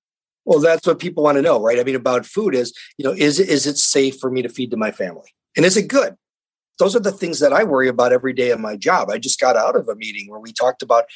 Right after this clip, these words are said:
how do you use indoor agriculture and funny lighting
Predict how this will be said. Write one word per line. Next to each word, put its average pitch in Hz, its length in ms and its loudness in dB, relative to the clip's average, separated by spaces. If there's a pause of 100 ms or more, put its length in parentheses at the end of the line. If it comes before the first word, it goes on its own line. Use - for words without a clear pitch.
(120)
how 143 200 0
do 151 80 0
you 147 100 4
use 139 400 2
indoor 143 400 2
agriculture 127 720 -2
and 117 140 -6
funny 135 300 -2
lighting 117 420 0